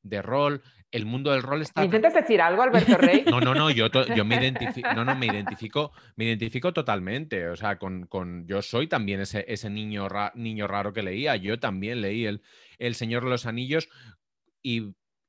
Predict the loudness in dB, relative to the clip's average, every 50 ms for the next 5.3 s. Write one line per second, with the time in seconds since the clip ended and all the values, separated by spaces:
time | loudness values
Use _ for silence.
0 | _ _ -12 -8 -8 -6 -6 -8 -10 -10 -10 -8 -2 0 2 4 4 4 4 2
1 | 0 0 -2 0 0 0 2 2 0 0 -2 -4 -8 -8 -8 -6 -6 -6 -6 -8
2 | -8 -8 -10 -10 -10 -10 -10 -10 -8 -6 -6 -6 -6 -6 -8 -10 -10 -8 -10 -10
3 | -8 -4 -4 -4 -4 -6 -8 -8 -6 -4 -4 -2 -4 -4 -6 -10 -6 -6 -6 -6
4 | -6 -6 -8 -8 -8 -8 -8 -6 -6 -6 -8 -10 -12 -10 -6 -4 -4 -4 -2 -2
5 | -2 -2 -2 -4 -10